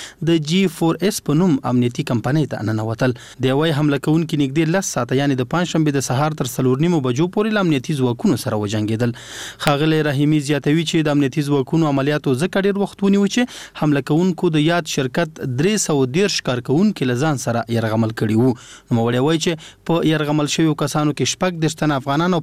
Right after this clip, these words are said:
پاتې نوري بهرنیانو، خو امنیتي ځواکونه وتوانېدل چې د سهار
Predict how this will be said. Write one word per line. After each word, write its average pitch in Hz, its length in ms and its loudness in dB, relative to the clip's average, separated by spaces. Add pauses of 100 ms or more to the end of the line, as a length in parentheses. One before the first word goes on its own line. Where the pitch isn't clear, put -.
پاتې 143 320 0
نوري 180 260 2
بهرنیانو، 135 520 2 (360)
خو 202 120 0 (100)
امنیتي 147 420 2
ځواکونه 135 400 0
وتوانېدل 196 540 0
چې - 480 -4
د 156 100 0
سهار 170 280 0